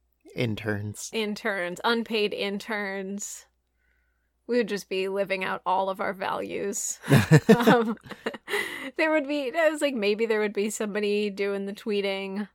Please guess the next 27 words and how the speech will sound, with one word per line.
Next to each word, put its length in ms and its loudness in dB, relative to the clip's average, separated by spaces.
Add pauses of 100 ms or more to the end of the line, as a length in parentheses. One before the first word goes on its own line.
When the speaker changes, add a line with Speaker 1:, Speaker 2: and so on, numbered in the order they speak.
(920)
Speaker 2:
updating 540 0
the 100 2
website. 720 -4 (640)
Speaker 1:
Right. 400 -2
Speaker 2:
Uh, 460 -2 (520)
but 120 8
we 160 2
do 180 -4
all 220 -4
of 100 -8
that 300 -2 (260)
because 320 -4
of 160 -4
the 140 -2
scale 600 -4 (140)
at 160 -2
which 200 -8
we're 140 -2
working, 560 -6 (120)
and 100 2
also 200 0
because 460 -6 (100)
we, 160 -6
like, 220 -4 (360)
genuinely 600 -2
enjoy 380 -6
it, 220 -2